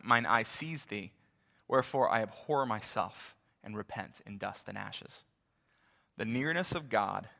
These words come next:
to sinful man is a killing thing,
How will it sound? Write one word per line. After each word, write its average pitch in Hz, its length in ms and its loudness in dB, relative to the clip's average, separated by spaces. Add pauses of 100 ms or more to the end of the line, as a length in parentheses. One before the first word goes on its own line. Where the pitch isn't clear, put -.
(500)
to 120 80 -8
sinful 139 540 -2
man 107 420 -4 (260)
is 107 140 -10
a 101 80 -8
killing 107 680 -4
thing, 98 440 -10